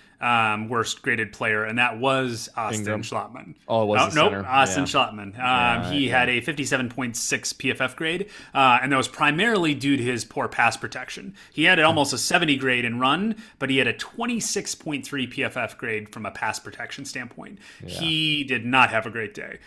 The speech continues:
Speaker 1: Um, so as usual, uh, in weird fashion, as much as it is,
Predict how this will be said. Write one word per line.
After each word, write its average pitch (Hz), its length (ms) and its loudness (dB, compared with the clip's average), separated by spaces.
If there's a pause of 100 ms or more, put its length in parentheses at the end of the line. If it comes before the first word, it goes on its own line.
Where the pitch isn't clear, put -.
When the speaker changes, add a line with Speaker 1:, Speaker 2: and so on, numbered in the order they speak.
(180)
Speaker 1:
Um, 107 760 0
so 127 400 0
as 147 300 6
usual, 185 680 4
uh, 135 300 4
in 135 300 0
weird 160 420 4
fashion, 156 460 2
as 123 100 -2
much 139 220 -2
as 127 100 -2
it 135 100 0
is, 135 300 0